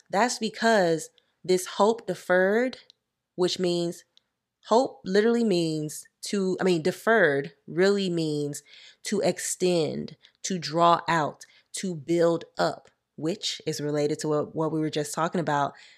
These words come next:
in that process of waiting, that defer-, that deferment, there's something that you need in order to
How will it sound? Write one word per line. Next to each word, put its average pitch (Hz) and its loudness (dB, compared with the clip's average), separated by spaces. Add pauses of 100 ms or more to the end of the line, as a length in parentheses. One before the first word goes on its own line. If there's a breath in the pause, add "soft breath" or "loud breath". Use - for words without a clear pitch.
(420 loud breath)
in 175 2
that 170 0
process 170 0
of 160 -6
waiting, 160 -2
that 151 2
defer-, 175 2
that 165 2
deferment, 180 0 (360)
there's 165 -4
something 185 0
that 156 -2
you 170 -2
need 160 -2 (180)
in 170 0
order 165 0
to 156 -4